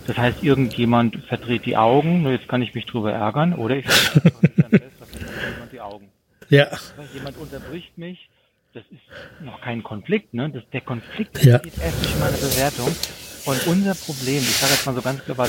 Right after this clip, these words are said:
Speaker 1: unser Problem als Mensch ist, dass wir ganz viele Erwartungen mit uns rumtragen.
Speaker 2: Ja.
Speaker 1: Und wenn diese Erwartungen nicht erfüllt werden, dann bewerten wir das, was die anderen anders gemacht haben. Und ich meine, man, wir können achtzig, neunzig Prozent unserer Konflikte von heute auf morgen ändern,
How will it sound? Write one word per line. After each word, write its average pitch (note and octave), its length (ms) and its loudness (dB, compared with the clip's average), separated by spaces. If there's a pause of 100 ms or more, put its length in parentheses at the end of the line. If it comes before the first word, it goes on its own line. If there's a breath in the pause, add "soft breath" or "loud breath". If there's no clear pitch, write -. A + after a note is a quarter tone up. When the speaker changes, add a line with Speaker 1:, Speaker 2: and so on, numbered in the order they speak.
Speaker 1:
unser D#3+ 200 0
Problem C3 400 -6
als A#2+ 260 -6
Mensch B2+ 200 -6
ist, C3 120 -10
dass A#2+ 140 -6
wir B2 100 -4
ganz C3+ 240 -6
viele C3+ 260 -6
Erwartungen C3 640 -2
mit D#3 140 -4
uns - 240 -4
rumtragen. D#3 560 -2 (640 loud breath)
Speaker 2:
Ja. A#2 140 8
Speaker 1:
Und B2+ 120 -10
wenn - 100 2
diese - 160 2
Erwartungen C#3+ 580 2
nicht C#3 120 -2
erfüllt D#3 420 0
werden, D#3 200 4
dann B2+ 240 0
bewerten C#3 720 4
wir C3+ 140 4
das, B2+ 200 2
was B2+ 180 -2
die D3 160 -8
anderen B2 300 0
anders A#2+ 340 0
gemacht A2 360 -6
haben. A2+ 320 -4 (640 loud breath)
Und - 180 2
ich - 200 0
meine, D3 400 6
man, B2 240 2
wir B2+ 100 4
können D#3 400 2
achtzig, D3 400 0
neunzig C3+ 340 0
Prozent C#3 380 0
unserer C3 300 4
Konflikte C3 560 -2
von B2 240 0
heute C#3+ 240 2
auf D3 180 0
morgen C3+ 340 4
ändern, D3 580 4